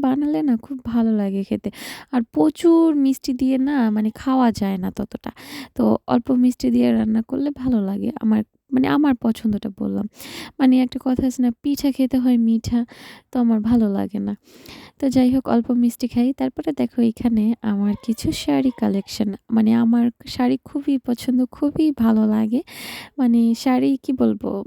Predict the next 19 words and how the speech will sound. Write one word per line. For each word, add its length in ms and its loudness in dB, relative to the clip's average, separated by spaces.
বললে 220 2
শেষ 120 -2
করা 260 0
যাবে 280 -2
না। 60 -4
তো 40 -4
এখানে 320 2
আমার 220 2
কিছু 220 -4
শাড়ি 300 -2
ছিল। 200 -2
তো 60 -6
মাশাআল্লাহ 640 -2
বলবা 220 0
সবাই 220 2
কেমন? 280 0
তোমরা 240 4
যারা 240 0
আমার 220 0